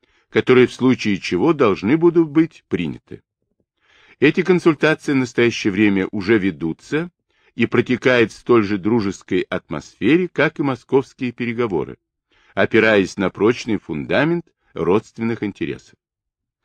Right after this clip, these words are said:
В связи с этим мы ожидаем скорый визит господина Молотова в Берлин. Я уверен, что этого беглого обзора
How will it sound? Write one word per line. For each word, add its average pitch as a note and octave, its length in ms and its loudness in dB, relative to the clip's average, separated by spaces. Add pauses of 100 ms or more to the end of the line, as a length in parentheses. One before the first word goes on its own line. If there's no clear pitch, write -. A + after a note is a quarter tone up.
(320)
В - 80 -20
связи C#3 360 0
с - 80 -4
этим E3+ 280 2
мы D3+ 180 4 (100)
ожидаем B2 720 2 (320)
скорый E3+ 500 4
визит C#3 400 0
господина B2 600 0
Молотова C3+ 800 2
в F2 140 -20
Берлин. E2+ 480 -4 (720)
Я C#3 340 2
уверен, C#3 580 2 (300)
что - 320 0
этого G#2+ 440 2
беглого F2+ 600 0
обзора G2 720 -2